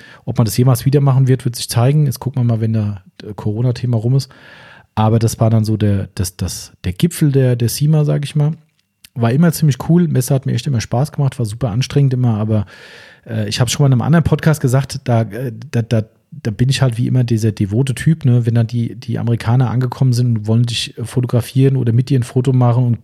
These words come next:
sagen dir Danke für deine geilen Produkte und dann stehe ich halt echt da so, okay. Ja, ich weiß, ich hab schon ein paar Mal erzählt, ich glaub, das, äh, nervt manche jetzt, aber es ist echt so. Ähm,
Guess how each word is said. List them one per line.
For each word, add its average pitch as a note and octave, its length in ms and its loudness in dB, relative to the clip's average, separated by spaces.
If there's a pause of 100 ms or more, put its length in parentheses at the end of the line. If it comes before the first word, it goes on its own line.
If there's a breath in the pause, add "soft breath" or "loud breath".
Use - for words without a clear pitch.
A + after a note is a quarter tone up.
(100)
sagen A#2 280 0
dir A#2 80 0
Danke C#3 340 2
für - 140 0
deine A#2 200 2
geilen A2+ 240 2
Produkte B2+ 420 -2
und B2 60 2
dann A2 120 2
stehe A#2 220 -2
ich - 140 -4
halt A#2+ 100 0
echt G#2+ 220 -4
da A#2 100 2
so, A2+ 300 -4
okay. G#3 640 -4 (960 loud breath)
Ja, A#2 120 4
ich A2+ 140 0
weiß, G#2 140 2
ich - 80 -4
hab A#2 80 0
schon G2 100 -2
ein F2+ 60 -4
paar F#2+ 100 2
Mal G2+ 100 6
erzählt, F#2+ 460 -4
ich - 120 -12
glaub, F#2+ 220 -6
das, - 260 -8
äh, D2 200 -8
nervt A#2 300 0
manche B2 220 2
jetzt, A#2+ 200 -2
aber G#2 260 0
es - 140 -10
ist G2 140 -10
echt - 160 -10
so. A2+ 200 -2 (440)
Ähm, G2+ 340 -2